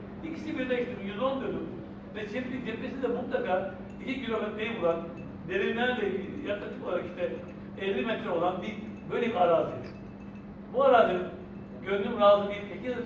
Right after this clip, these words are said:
merkezin, e, bir de Tekirdağ'la bütünleşmiş yani. Burasının alınmasını istiyorum. Bu konuda da görüşlerimi söyledim. Dün mecliste de bunlar görüştüm.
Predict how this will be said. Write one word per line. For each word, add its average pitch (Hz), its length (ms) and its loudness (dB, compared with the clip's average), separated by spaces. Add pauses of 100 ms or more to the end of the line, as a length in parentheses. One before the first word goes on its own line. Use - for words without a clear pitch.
(100)
merkezin, 202 500 -2 (480)
e, 160 280 2 (160)
bir 226 80 -6
de 247 160 -2
Tekirdağ'la 233 540 4
bütünleşmiş 214 460 -4
yani. - 260 -6 (1040)
Burasının 233 340 4
alınmasını 240 520 0
istiyorum. - 400 -8 (1500)
Bu - 100 -6
konuda 226 260 0
da 214 60 2
görüşlerimi 214 580 0
söyledim. - 360 -2 (500)
Dün 269 120 -4
mecliste 240 400 4
de 220 160 4
bunlar 160 200 -2
görüştüm. 139 340 -6